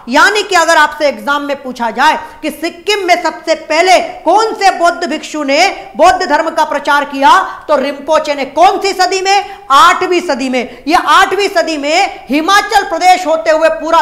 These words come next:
तिब्बत पार करके कहां पहुंचे? सिक्किम पहुंचे। यानी कि रिम्पोचे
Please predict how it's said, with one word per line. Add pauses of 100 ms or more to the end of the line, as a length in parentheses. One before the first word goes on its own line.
(140)
तिब्बत
पार
करके
कहां
पहुंचे? (320)
सिक्किम
पहुंचे।
यानी
कि
रिम्पोचे